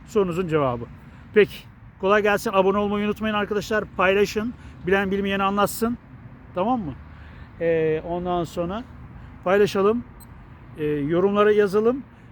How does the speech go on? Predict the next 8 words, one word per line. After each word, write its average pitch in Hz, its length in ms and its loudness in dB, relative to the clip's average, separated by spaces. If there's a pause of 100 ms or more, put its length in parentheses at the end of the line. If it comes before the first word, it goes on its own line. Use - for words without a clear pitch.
(140)
İşte 208 300 0
bazı, 226 500 4 (600)
oraya 202 240 8
geleceğim. 208 600 0
Bazı 202 300 2
at 202 180 -2
hırsızları 214 480 -2
varmış. 208 480 -2